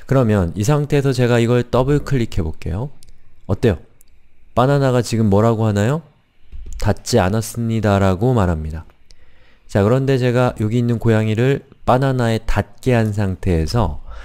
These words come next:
여기 있는 이 조건 블럭을 더블 클릭하면 "닿았습니다"라고 나와요. 자, 어때요? 닿았는지, 닿지 않았는지에 따라서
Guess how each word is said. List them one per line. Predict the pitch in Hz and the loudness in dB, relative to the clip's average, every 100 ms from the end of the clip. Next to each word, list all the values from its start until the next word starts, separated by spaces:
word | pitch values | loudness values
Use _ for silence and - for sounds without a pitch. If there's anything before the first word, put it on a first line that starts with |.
| - - | -18 -2
여기 | 107 104 113 | 0 2 2
있는 | 110 120 120 - - | 2 0 -2 -6 -6
이 | 110 107 110 - - | 0 0 0 -4 -2
조건 | 92 - - 117 120 | -2 -2 0 0 0
블럭을 | 107 110 104 98 110 | -2 2 2 2 0
더블 | 110 117 120 123 | 0 0 2 0
클릭하면 | - 107 95 92 85 110 87 - - - - | 0 -4 -2 -4 -2 -2 -4 -8 -18 -18 -6
"닿았습니다"라고 | - 95 110 131 - 131 131 127 120 120 - - 101 87 101 | -2 2 2 2 -4 -6 -4 -2 2 2 0 -4 -2 0 0
나와요. | 87 76 73 73 - - - - - - _ | -2 -4 -8 -12 -16 -20 -20 -20 -20 -20 _
자, | - | -4
어때요? | 87 - 92 98 180 _ _ - - - - _ _ - | -4 0 0 0 -4 _ _ -20 -20 -20 -20 _ _ 0
닿았는지, | - 95 120 127 123 107 95 76 - - _ | 4 4 2 0 -2 -2 -4 -6 -14 -20 _
닿지 | - 104 - - | 0 0 -2 0
않았는지에 | 123 92 110 110 107 101 101 | 2 2 0 -2 -2 0 -2
따라서 | 90 104 90 80 110 85 | 0 -2 0 0 -2 -4